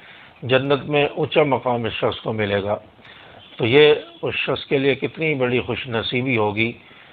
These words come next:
کہ جس کو جنت میں اعلیٰ مقام مل جائے، اونچا مرتبہ مل جائے۔ تو جنت میں اس شخص کو اونچا درجہ حاصل ہوگا۔ اور پانچواں فائدہ تہجد کی نماز پڑھنے کا یہ ہے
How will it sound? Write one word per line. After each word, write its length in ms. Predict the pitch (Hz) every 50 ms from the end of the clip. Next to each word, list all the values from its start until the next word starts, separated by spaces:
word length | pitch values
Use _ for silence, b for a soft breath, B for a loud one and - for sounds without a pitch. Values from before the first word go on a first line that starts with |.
| B B B B
کہ 120 | 139 117
جس 200 | 117 131 120 -
کو 120 | - 147
جنت 460 | 123 117 127 123 127 123 127 120 - 135
میں 100 | 127 131
اعلیٰ 340 | - - 117 117 117 113 113
مقام 360 | 107 107 101 - 123 113 110
مل 240 | 107 101 101 98 95
جائے، 200 | 104 104 101 104 - B B B B B B B
اونچا 320 | 196 147 139 - - 143
مرتبہ 400 | 139 127 117 104 - 147 120 120
مل 240 | 113 110 107 104 101
جائے۔ 220 | 110 110 120 - - - - - B B B B B B B B
تو 360 | - 151 131 131 131 127 127 127 113 113
جنت 440 | 135 139 143 147 151 156 151 151
میں 260 | 151 143 131 131 139 139 - - - _ _ _ _ _ -
اس 140 | - 135 117
شخص 320 | - - - 151 - -
کو 100 | - -
اونچا 300 | 147 151 151 143 - 165 147 131
درجہ 240 | 127 123 113 110 127
حاصل 380 | 120 107 107 98 95 - 120 101
ہوگا۔ 300 | 101 101 95 104 98 104 - - - - - B B B B B B B B B B B B
اور 400 | - 127 120 120 120 117 117 123 - - -
پانچواں 380 | 151 139 139 127 - 165 160
فائدہ 460 | 131 - 143 127 123 123 120 113 120 - - - - _ _ _ _ _ _ _ _ _ _ _ _ b b b b b _
تہجد 440 | - - 120 127 120 135 139 127 127
کی 60 | 139
نماز 300 | 127 127 123 120 120 117 98 -
پڑھنے 340 | 127 113 110 117 117 113 110
کا 120 | 117 113
یہ 240 | 110 107 117 113 104
ہے 180 | 104 101 101